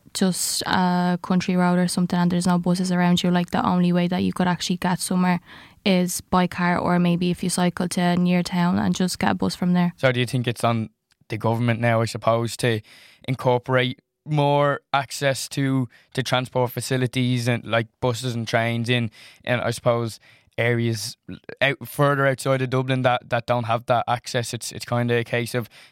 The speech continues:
Speaker 2: not just accepting it, but kinda, you know, taking the money that, that's been raised and kinda put it into building up these, these transport systems.
Speaker 1: Yeah, definitely.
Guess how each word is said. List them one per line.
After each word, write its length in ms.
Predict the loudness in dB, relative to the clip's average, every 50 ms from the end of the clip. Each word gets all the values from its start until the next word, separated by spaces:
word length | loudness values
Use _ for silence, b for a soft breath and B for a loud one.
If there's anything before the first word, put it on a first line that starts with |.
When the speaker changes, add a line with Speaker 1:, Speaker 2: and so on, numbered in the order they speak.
| B
Speaker 2:
not 140 | B -2 -2
just 180 | -2 -4 -6 -6
accepting 540 | -6 -6 -4 -2 -2 -2 -2 _ -4 -4
it, 100 | -4 -2
but 220 | 0 0 0 0 0 b b b b b b
kinda, 440 | -2 0 0 0 -2 -2 -2 -2 -4 -6 _ -20 -20 -20 -20 _ -20 -20 _ _
you 100 | -4 0
know, 160 | 0 0 -2 -2
taking 320 | 0 0 0 0 0 -2
the 80 | -4 -2
money 300 | 0 0 0 0 2 2
that, 300 | 2 2 2 0 -2 0
that's 180 | -2 -2 -2
been 200 | -2 -4 -4 -2
raised 320 | 0 0 2 2 0 -2 -2
and 240 | -4 -6 -6 -8 -8
kinda 220 | -6 -4 -4 -4
put 180 | -2 -2 -2 -2
it 80 | 0
into 440 | -2 -2 -4 -2 0 0 2 2 0
building 420 | 0 0 2 2 2 2 0 0
up 140 | -2 -2 -4 _ _
these, 320 | -2 0 0 0 0 -4 -4 -2
these 160 | -2 -2 0
transport 440 | 0 0 0 0 0 0 -2 -2 -2
systems. 460 | -2 -6 -6 -6 -6 -8 -8 -8 -6 0
Speaker 1:
Yeah, 280 | 2 2 4 4 2
definitely. 640 | 0 -2 -2 -4 -4 -4 -2 -2 -2 -2 -2 -2 -4